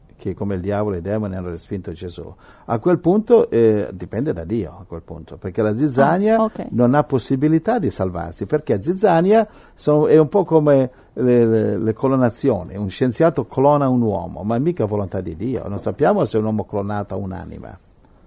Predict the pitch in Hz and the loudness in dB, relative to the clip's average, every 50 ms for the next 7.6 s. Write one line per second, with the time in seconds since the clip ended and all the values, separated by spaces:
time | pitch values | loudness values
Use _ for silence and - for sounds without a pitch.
0 | - - - - - _ _ - - 117 120 123 - - 123 117 117 113 113 107 | -20 -20 -20 -20 -20 _ _ 0 2 4 4 4 4 2 4 6 6 6 6 4
1 | - - 120 113 113 107 - - 147 135 101 85 90 90 98 104 107 104 - 98 | 4 4 2 4 2 0 0 -2 -2 -2 -2 -4 -6 -6 -4 -4 -4 -2 -2 -4
2 | 101 - - 120 127 120 104 92 85 85 82 82 85 85 - - 110 117 120 123 | -4 -2 0 0 2 2 0 -2 -4 -6 -8 -8 -10 -8 -4 -2 0 0 2 2
3 | 120 113 101 - 104 101 107 110 110 101 98 104 98 - - 85 90 98 104 101 | 0 0 -2 -2 -2 0 0 0 0 0 -2 -4 -6 -8 -10 -10 -8 -6 -6 -4
4 | 98 107 120 127 110 92 92 90 92 92 95 104 113 107 98 90 82 82 - 90 | -4 -4 -4 -4 -4 -6 -6 -8 -8 -8 -6 -4 -4 -4 -6 -6 -10 -10 -10 -12
5 | 85 85 _ - - - _ - - 110 107 107 104 101 92 - - _ _ _ | -14 -14 _ -20 -20 -20 _ -4 0 2 4 4 2 0 -2 -6 -12 _ _ _
6 | _ _ _ _ - - - 101 98 98 101 - - 107 107 95 123 123 120 - | _ _ _ _ -10 -6 -4 -4 -4 -4 -6 -4 -2 -2 0 2 2 2 2 2
7 | 117 110 104 101 98 95 95 92 90 90 90 90 | 0 0 0 -2 -4 -4 -6 -6 -6 -8 -8 -10